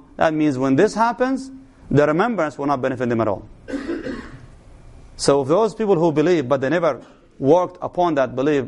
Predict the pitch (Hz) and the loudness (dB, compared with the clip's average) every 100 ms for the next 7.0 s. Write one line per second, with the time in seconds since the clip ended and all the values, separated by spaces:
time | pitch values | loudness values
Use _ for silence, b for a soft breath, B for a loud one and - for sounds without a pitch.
0 | - 127 202 - 143 156 160 123 117 117 | -2 0 0 0 -2 0 0 -4 -4 -6
1 | - 123 120 113 151 170 131 120 - 123 | -2 2 2 2 0 0 -4 -8 -10 -4
2 | 120 143 127 123 127 123 120 120 175 180 | 0 0 0 -2 0 0 0 2 2 2
3 | 175 B B B 143 139 139 151 147 135 | -4 B B B 0 0 -2 -4 -4 -2
4 | 135 131 135 151 135 123 117 123 165 151 | -2 -2 -2 0 0 0 -2 2 2 2
5 | 135 131 139 120 120 - 131 123 120 170 | 0 -2 -4 -2 -2 0 0 0 0 0
6 | 151 131 147 131 - 127 117 143 160 - | 0 -2 -2 -4 -4 0 2 2 0 -4